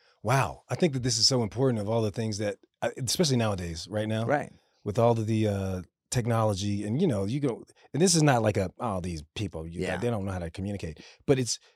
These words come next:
Speaker 1: we have a natural need to
Speaker 2: Oh,
Speaker 1: do
Speaker 2: yeah.
Speaker 1: it.
Speaker 2: We've got a problem.
Speaker 1: We got a real big problem.
Speaker 2: They say these younger generation is gonna be the first generation that is better at identifying the right emoji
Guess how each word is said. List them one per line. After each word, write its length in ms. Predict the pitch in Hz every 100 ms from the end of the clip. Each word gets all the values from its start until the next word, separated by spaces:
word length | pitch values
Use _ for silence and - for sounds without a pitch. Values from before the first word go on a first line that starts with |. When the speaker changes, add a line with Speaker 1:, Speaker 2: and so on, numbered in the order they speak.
| -
Speaker 1:
we 240 | 120 135 -
have 200 | 107 117
a 60 | 110
natural 560 | 107 107 104 101 90 -
need 380 | 95 117 101 - -
to 60 | 107
Speaker 2:
Oh, 40 |
Speaker 1:
do 60 | 101
Speaker 2:
yeah. 120 | 120
Speaker 1:
it. 100 | 80 _ -
Speaker 2:
We've 100 | 135
got 120 | 90
a 20 |
problem. 360 | 80 85 67 -
Speaker 1:
We 100 | 120
got 140 | 143 113
a 60 |
real 360 | 113 143 147 113
big 400 | 98 147 127 107
problem. 360 | 143 139 104
Speaker 2:
They 120 | 127 127
say 280 | - 139 120
these 260 | 120 110
younger 200 | 143 151
generation 600 | 127 139 127 120 120 117
is 120 | 104
gonna 80 | 113
be 60 | 107
the 60 | 101
first 260 | 160 160
generation 500 | 147 131 117 107 107
that 140 | 104 95
is 160 | 95
better 480 | 90 120 131 160 -
at 460 | 117 110 107 73 -
identifying 760 | 113 107 110 120 113 117 113 101
the 80 |
right 260 | 101 104 101
emoji 760 | 95 92 98 120 123 147 160